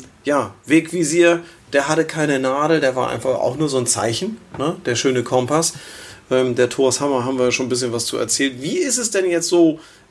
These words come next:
ähm, ja, es ist ja tatsächlich so, dass man sich mit dem Thema, ähm, ja doch irgendwie so ein bisschen auseinandersetzen kann und sollte.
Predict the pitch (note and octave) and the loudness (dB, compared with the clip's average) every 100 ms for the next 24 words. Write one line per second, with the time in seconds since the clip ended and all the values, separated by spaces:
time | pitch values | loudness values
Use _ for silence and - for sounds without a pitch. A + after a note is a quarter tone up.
0 | - C3+ C3+ C3 C3 B2+ B2 - _ - | -6 -2 -2 -2 -4 -6 -10 -16 _ -6
1 | B2 B2 A#2+ A#2 A#2 A#2 A2+ A2+ A#2 A#2+ | -4 -2 -4 -6 -8 -8 -8 -10 -10 -10
2 | A#2+ A#2+ A#2+ A#2+ D#3 G3+ G3 F3 D#3 D#3 | -12 -12 -12 -2 2 4 2 2 0 0
3 | F#3+ F#3+ D#3+ E3 D#3 D#3+ D3+ C3+ C3+ B2+ | 0 0 0 0 0 -2 -4 -4 -2 0
4 | E3+ E3 D#3+ E3 D3+ A2 - C3+ C3+ C3+ | 0 0 0 0 0 -4 -6 -2 0 0
5 | C3+ C3+ - - - _ _ - C3+ B2+ | -4 -6 -12 -20 -20 _ _ 2 2 4
6 | D3+ D3+ - - _ C3+ D3 B2 C3 C#3 | 0 0 -12 -20 _ -2 0 -4 -4 -2
7 | C#3+ C#3+ - B2 C3 E3 D#3 - B2+ A#2+ | -4 -6 -8 -2 0 0 0 -2 -4 -2
8 | A#2+ D#3 D3+ D3 - A2+ C3 D#3 B2+ A2 | -2 -2 -2 -2 -2 -4 -6 -6 -4 -2
9 | A2 D3 D#3+ | 0 2 0